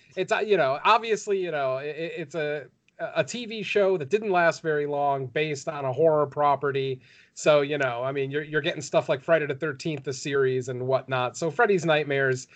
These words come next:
by far isn't the worst example of that type of T V show. So, it, it, you know, I, I take it with a,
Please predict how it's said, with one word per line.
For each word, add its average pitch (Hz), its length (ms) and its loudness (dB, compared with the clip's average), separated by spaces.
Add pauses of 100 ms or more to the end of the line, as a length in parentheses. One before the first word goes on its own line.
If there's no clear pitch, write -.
(220)
by 165 140 4
far 165 460 4
isn't 143 240 -2
the 147 80 -2
worst 135 480 0
example 131 580 -2
of 120 120 -2
that 131 240 2
type 131 220 -2
of 123 80 -6
T 135 200 -10
V 127 180 -6
show. 139 360 -2
So, 120 440 0 (300)
it, 214 220 6
it, 202 120 -4
you 202 80 6
know, 127 140 4
I, 214 260 6
I 220 120 6
take 202 240 4
it 165 100 -4
with 160 120 -2
a, 127 100 -6